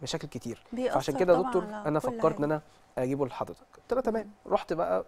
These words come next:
Speaker 1: آه، بدأنا كشف بقى الرحلة بتاعتنا عليه، إن إحنا وقفناه على جهاز البادي كومبوزيشن،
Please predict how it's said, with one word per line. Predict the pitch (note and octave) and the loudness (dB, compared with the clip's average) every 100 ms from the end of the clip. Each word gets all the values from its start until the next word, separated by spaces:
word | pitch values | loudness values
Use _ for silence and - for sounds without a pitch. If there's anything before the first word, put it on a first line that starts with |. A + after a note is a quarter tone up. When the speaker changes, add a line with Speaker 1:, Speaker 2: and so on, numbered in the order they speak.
| - | -2
Speaker 1:
آه، | C#3+ | 0
بدأنا | C3+ D3+ D3 | 0 0 -2
كشف | C#3 C#3 - | -4 -6 -4
بقى | C3 C3 | 0 0
الرحلة | C3 - | 0 -2
بتاعتنا | A#2+ A2 C#3+ C3+ | -4 -4 -2 -4
عليه، | A#2 D3+ - - - - | -4 -6 -8 -20 -14 -4
إن | |
إحنا | C#3+ D3+ | 0 2
وقفناه | C3+ A#2+ C3+ C#3+ | 2 0 -2 -2
على | B2 | -2
جهاز | G#2 A#2 C3 | -4 -4 -4
البادي | A#2+ B2 B2+ | -2 -2 -2
كومبوزيشن، | - G#2 B2 C3 | -6 -12 -10 -8